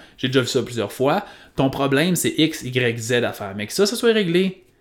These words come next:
merci, bonsoir, tu vas, t-, ton solution, ça va être réglé, t'auras plus jamais de pro-, problème avec ça. Combien ça coûte ? Ça coûte deux mille, régler ce problème-là, on va te régler le problème. Ah, mais combien ça l'inclut de séance ? Ah, mais combien ? C'est pas important,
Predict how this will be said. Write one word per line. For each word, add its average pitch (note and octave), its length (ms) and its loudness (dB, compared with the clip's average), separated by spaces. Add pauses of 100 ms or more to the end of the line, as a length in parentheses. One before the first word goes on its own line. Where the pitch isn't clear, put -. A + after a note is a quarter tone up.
(640)
merci, A#2+ 200 -4
bonsoir, C#3+ 720 0
tu - 140 -10
vas, A2+ 100 -4 (160)
t-, - 80 -8
ton A#2+ 220 -8
solution, C#3+ 440 -4 (120)
ça A2+ 160 -10
va A2 80 -4
être G#2+ 100 -6
réglé, A#2 220 -4
t'auras A2 180 -6
plus A#2 140 -8
jamais A#2 200 0
de A2+ 120 -8 (160)
pro-, G#2 320 -2
problème A2 260 -4
avec G2+ 200 -8
ça. A#3 220 6 (520)
Combien E3 240 2
ça D3 160 0
coûte ? G3 340 4 (260)
Ça A#2 160 -4
coûte A#2+ 220 -2
deux G#3 220 8
mille, A3 420 0
régler C#3 260 0
ce C#3+ 60 -6
problème-là, D3 500 -2
on A#2 120 -2
va - 80 0
te A2+ 100 -8
régler A#2 200 -4
le A#2+ 40 -6
problème. G#2 420 -8
Ah, A2+ 60 -6
mais A2+ 160 -2
combien A#2+ 240 -4
ça A#2+ 140 -4
l'inclut A#2 240 -4
de B2 60 -10
séance ? C#3 380 -4
Ah, A#2+ 60 -6
mais A2+ 80 -2
combien ? B2+ 300 -2
C'est - 120 -12
pas D3 120 -2
important, C#3+ 400 -4